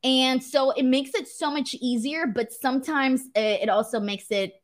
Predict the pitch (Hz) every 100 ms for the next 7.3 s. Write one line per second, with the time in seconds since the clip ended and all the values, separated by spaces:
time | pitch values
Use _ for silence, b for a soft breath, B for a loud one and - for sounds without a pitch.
0 | _ _ _ 196 202 - 185 202 185 190
1 | 180 190 185 180 196 180 170 170 170 160
2 | 170 160 170 - 165 180 208 202 190 185
3 | - 175 180 b b _ 170 156 175 170
4 | 170 - - 165 170 160 156 - 151 143
5 | 170 170 151 - 151 110 175 - - 240
6 | 262 202 247 - 156 185 - 123 135 180
7 | - -